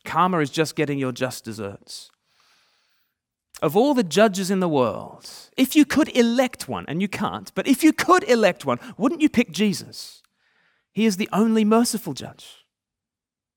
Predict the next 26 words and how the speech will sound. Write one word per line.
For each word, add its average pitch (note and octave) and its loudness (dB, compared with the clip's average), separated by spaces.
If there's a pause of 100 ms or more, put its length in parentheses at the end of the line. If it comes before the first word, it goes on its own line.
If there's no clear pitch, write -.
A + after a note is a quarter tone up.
(220)
And B3 0
he's F4 -2
the E4+ 0
only C#4+ 0
judge B3+ 2
who A#3+ 0
actually A3+ -2 (300)
gives D#3+ 0
you D#3+ -2
what C#3+ 0
you C3 0
want. G#2 -8
Can F#3 -6
you A3 0
imagine A3+ 2
a F3+ -2
judge F3 0
in D#3 -2
a D#3 -2
trial D3 4
just C#3+ -6
giving C#3+ 4
someone C3 -2
what A#2+ -2
they A2+ 0
want? - -14